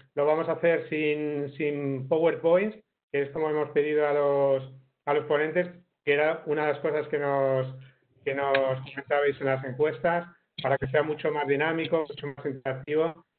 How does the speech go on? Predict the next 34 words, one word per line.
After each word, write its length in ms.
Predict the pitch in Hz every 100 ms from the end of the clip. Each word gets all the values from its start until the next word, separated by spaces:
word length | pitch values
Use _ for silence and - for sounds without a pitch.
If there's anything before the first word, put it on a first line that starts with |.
| _
y 80 | 131 123 139
saber, 400 | 135 120 147 143
pues, 260 | 139 131 123
eh, 440 | 131 123 117 117 120 _ _
por 160 | - 127
cómo 400 | 147 143 143 135 131
son, 200 | 143 139
que, 260 | 147 131
que 280 | 123 127 139 -
sí 60 |
vale 200 | 131 123
muchísimo, 680 | 123 123 - 131 123 127 120
muchísimo 420 | 113 - 123 123
la 160 | 123 -
pena. 260 | 135 127 113 _ _ _ _ _
Creemos, 380 | 151 160 160 165
pues, 140 | 214 -
que 160 | 160 147
la 140 | 147
comunicación 580 | 143 147 147 147 135 151
responsable 760 | - - 143 - 156 147 135 131 - - _
está 260 | 143 127 151
demostrando 580 | 151 147 - 156 147 139
ser 140 | 151
una 160 | 147 143
de 60 |
las 80 | 131
armas 240 | 147 147 143
más 240 | 139 131
eficaces, 720 | 139 131 131 143 139 131 127
eh, 220 | 127 127 123
contra 260 | 131 131
la 120 | 131 131
pandemia. 640 | 127 143 156 165 175